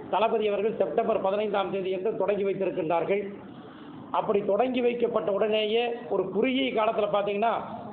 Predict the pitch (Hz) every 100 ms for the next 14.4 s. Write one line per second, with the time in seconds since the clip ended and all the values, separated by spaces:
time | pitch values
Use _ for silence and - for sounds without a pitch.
0 | - - - - 175 214 254 262 269 -
1 | 233 247 208 214 240 247 - 226 214 240
2 | 254 240 - - - - - 170 208 202
3 | 190 226 247 220 220 190 214 220 214 208
4 | 233 196 220 185 220 202 196 190 190 214
5 | 208 - - - 202 208 220 233 190 180
6 | 226 226 208 214 208 202 202 196 190 202
7 | 226 220 - - - - - - 170 214
8 | 247 240 202 233 240 226 202 226 226 226
9 | 220 185 208 208 202 220 151 - - -
10 | - - - - 165 226 254 247 254 240
11 | 247 247 220 220 220 202 180 - 160 220
12 | 254 254 220 214 208 208 202 196 202 233
13 | - 208 240 247 240 202 254 240 220 196
14 | 190 180 156 -